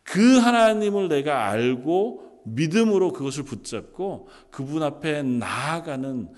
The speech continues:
그것을 감사함으로 드리는 제사, 예배라고 말한다는 것이죠.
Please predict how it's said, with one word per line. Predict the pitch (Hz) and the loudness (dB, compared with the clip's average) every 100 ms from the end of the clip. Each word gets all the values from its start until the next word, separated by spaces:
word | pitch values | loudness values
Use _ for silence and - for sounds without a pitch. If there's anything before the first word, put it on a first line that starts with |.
| - _ | -20 _
그것을 | - 123 156 160 147 | -8 -2 -2 -2 -10
감사함으로 | 127 151 175 185 160 156 147 143 | -12 -12 -12 -10 -10 -10 -10 -10
드리는 | 135 120 123 120 | -10 -10 -8 -8
제사, | 104 87 120 131 - _ _ | -8 -12 -12 -12 -14 _ _
예배라고 | 87 82 107 131 127 131 | -12 -10 -8 -8 -8 -10
말한다는 | 90 95 110 113 104 101 | -14 -14 -16 -16 -18 -20
것이죠. | 107 - _ | -20 -20 _